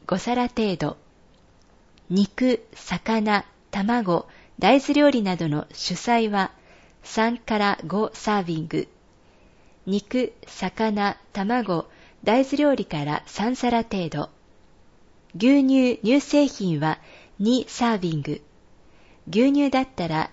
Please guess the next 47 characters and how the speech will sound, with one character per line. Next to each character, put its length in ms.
一 140
本 300
程 260
度、 200
果 260
物 340
は 200
二 260
サ 260
ー 40
ビ 160
ン 60
グ、 220
み 160
か 180
ん 60
だ 100
っ 60
た 200
ら 220
二 160
個 140
程 320
度。 180
な 240
お、 80
サ 300
ー 40
ビ 140
ン 60
グ 120
と 220
は 180
食 320
事 100
の 140
提 240
供 240
量 180
の 160
単 300
位 60
の 100
こ 160
と 140
で 160
す。 200